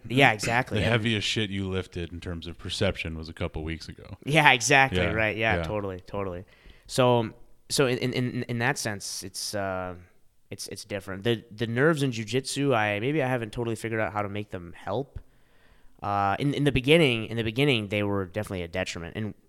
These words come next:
Speaker 1: especially in wrestling when I was younger, um, the nerves would just, like, make me, like, physically weak and, like, you know what I mean? Like, I felt like, almost like the arms were like jelly, you know, and I didn't
Speaker 2: Huh.
Speaker 1: feel, yeah, it was just weird. Like, it
Speaker 2: That is weird.
Speaker 1: really messed with my head, yeah. Um,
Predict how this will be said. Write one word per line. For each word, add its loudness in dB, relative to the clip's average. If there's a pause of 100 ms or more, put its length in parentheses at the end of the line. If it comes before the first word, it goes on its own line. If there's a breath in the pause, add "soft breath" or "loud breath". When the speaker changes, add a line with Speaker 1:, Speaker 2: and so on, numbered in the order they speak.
(140)
Speaker 1:
especially -4
in -6
wrestling -4
when -6
I -4
was -6
younger, -4 (540 soft breath)
um, -8 (260)
the -4
nerves 0
would -8
just, -6
like, -8
make -6
me, -8
like, -12
physically -4
weak -4
and, -8
like, -12 (380 soft breath)
you 0
know 4
what 4
I 2
mean? 2
Like, 0
I -2
felt 0
like, -4 (380 soft breath)
almost -4
like -12
the -12
arms -4
were -4
like -4
jelly, -2
you 0
know, -2
and -2
I -2
didn't -10 (240)
Speaker 2:
Huh. 0
Speaker 1:
feel, -2
yeah, 2
it 2
was -2
just -2
weird. 2
Like, -4
it -10
Speaker 2:
That -4
is -2
weird. -6
Speaker 1:
really 4
messed -2
with -4
my -4
head, 0
yeah. -2 (540 loud breath)
Um, -4